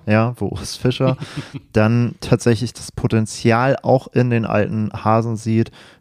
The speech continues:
Speaker 1: nochmal helfen zu können und bei welchem alten Hasen er vielleicht eben gerade nicht mehr dieses Potenzial sieht.
Speaker 2: Mir ist das übrigens vorhin auch passiert, ich habe so eine krasse Namensschwäche, ich hätte vorhin fast Urs Svensson gesagt,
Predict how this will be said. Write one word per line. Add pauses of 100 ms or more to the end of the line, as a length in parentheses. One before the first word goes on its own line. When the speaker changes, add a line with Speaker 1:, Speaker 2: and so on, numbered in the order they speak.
Speaker 1:
nochmal
helfen
zu
können
und
bei
welchem
alten
Hasen
er
vielleicht
eben (300)
gerade
nicht
mehr (140)
dieses
Potenzial
sieht. (440)
Speaker 2:
Mir
ist
das
übrigens
vorhin
auch
passiert,
ich
habe
so
eine
krasse
Namensschwäche,
ich
hätte
vorhin
fast
Urs
Svensson
gesagt,